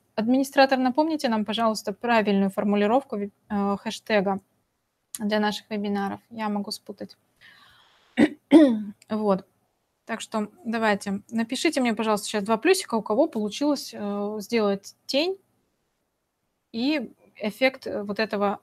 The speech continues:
выпуклости цветов, э, получился. Так, и пока что я вот что, да, рефлексы. Помните, я говорила, что надо еще к рефлексам вернуться? Так вот, давайте возьмем зеленый.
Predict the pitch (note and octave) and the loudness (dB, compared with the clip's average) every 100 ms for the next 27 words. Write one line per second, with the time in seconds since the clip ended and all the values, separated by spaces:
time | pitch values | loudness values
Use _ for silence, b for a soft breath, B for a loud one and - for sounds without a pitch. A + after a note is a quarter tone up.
0 | - G3+ D4 D4+ A3+ G#3+ G#3 - G3+ A3+ | -10 4 4 4 0 -2 -4 -6 -10 -8
1 | G#3 D#4 D#4+ - G#3 - A3+ A3 G#3+ - | 0 0 0 -10 -12 -8 -8 -8 -10 -12
2 | F#3+ - G#3+ _ _ _ B B B B | -12 -14 -20 _ _ _ B B B B
3 | _ _ _ _ _ _ _ _ _ _ | _ _ _ _ _ _ _ _ _ _
4 | - B B B - G#3 - - b b | -14 B B B -4 -4 -4 -16 b b
5 | _ C4+ F#4 F#4 A#3 B3+ A#3+ - A3 G#3+ | _ -6 -4 -2 2 2 0 -4 -4 -2
6 | B3 E4 E4+ _ _ _ _ _ _ _ | -4 -4 -10 _ _ _ _ _ _ _
7 | _ _ _ _ - B B _ A3 G#3 | _ _ _ _ -20 B B _ 2 2
8 | - G3+ F#3+ E4 E4 B3+ C4 C4+ A3+ - | 0 -2 0 0 2 0 4 6 6 2
9 | - F4+ F#4 - G#3 A3 A3+ G3 F#3+ - | -4 -4 -2 -2 -2 0 0 0 -4 -10
10 | A#3+ A3 G3 G3 G#3 A#3+ C4 A3+ G#3 G3+ | -8 -4 -4 -4 -8 -8 -4 -4 -4 -6
11 | F#3+ F#3+ F#3+ F#3+ - G#3+ - A3 G3+ _ | -6 -4 -6 -8 -12 -14 -6 -4 -4 _
12 | _ _ _ _ _ B B B _ _ | _ _ _ _ _ B B B _ _
13 | G#3+ G#3+ G#3+ G#3+ G#3 G3+ G#3 G3+ G3 G3 | -4 -2 -2 -2 -2 0 2 2 2 0
14 | A3+ F#4 F4+ | 0 0 -2